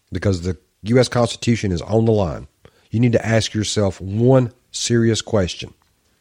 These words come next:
And you think about all your college professors, you think about everybody else that's ever told you and fed you and supported you in your foolish, stupid, childish ways. You thirty-year-old boys out there that can shave.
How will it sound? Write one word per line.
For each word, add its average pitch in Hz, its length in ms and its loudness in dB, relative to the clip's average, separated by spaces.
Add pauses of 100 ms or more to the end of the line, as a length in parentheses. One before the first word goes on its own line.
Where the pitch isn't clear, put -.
(240)
And 95 120 -2
you 120 100 2
think 120 220 4
about 90 320 -2
all 123 160 4
your 139 160 4
college 120 400 0
professors, 104 560 -2 (320)
you 117 100 0
think 120 160 4
about 101 220 2
everybody 117 420 4
else 110 160 2
that's 92 140 -6
ever 101 200 0
told 123 360 0
you 110 160 0
and 95 180 -4
fed 113 260 4
you 104 140 -2
and 98 100 -2
supported 117 520 -2
you 101 240 0 (300)
in 101 160 2
your 101 180 2
foolish, - 800 4
stupid, 135 500 2
childish 113 600 0
ways. 101 680 2 (2000)
You 110 140 2
thirty-year-old 107 800 6
boys 110 400 8
out 92 200 0
there 98 120 0
that 92 120 -2
can 85 160 -6
shave. 113 580 0